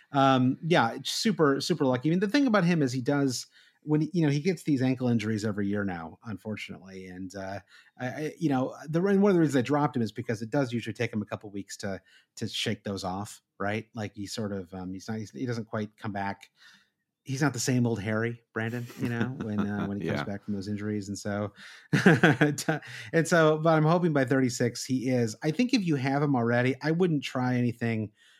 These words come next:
Speaker 1: elaborate. I wouldn't do, um, I wouldn't, I wouldn't, I wouldn't take him out and bring him back in. Uh, I mean, I think the, the Leeds match is, is, um, I, I don't know. It just seems like, I mean, first of all, like, Spurs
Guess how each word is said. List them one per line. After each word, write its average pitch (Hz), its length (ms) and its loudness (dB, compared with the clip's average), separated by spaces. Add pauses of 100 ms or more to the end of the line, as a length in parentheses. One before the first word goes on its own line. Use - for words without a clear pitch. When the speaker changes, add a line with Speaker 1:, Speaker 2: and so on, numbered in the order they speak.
(120)
Speaker 1:
elaborate. 113 460 0
I 117 60 2
wouldn't 117 260 0
do, 113 480 -4
um, 104 500 -6
I 120 40 -8
wouldn't, 123 240 -4
I 123 40 -6
wouldn't, 123 280 0 (160)
I 127 40 -4
wouldn't 127 220 -2
take 120 160 -2
him 117 100 0
out 113 220 0
and 113 80 -4
bring 110 160 -2
him 107 60 -4
back 104 280 -6
in. 107 360 -4
Uh, 202 140 -6 (360)
I 143 40 -2
mean, 147 120 2
I - 20 0
think 156 180 -4
the, 139 100 2
the 127 140 -4
Leeds 131 340 0
match 120 420 0
is, 113 320 -8
is, 110 400 -10 (160)
um, 98 360 -8 (380)
I, 285 100 -6 (200)
I 285 80 -2
don't 359 100 0
know. 320 160 2
It 202 80 0
just 302 200 -4
seems 240 180 0
like, 180 220 0
I - 20 0
mean, 185 140 2
first 269 180 0
of - 60 -4
all, 139 100 2
like, 139 160 -2
Spurs - 480 -2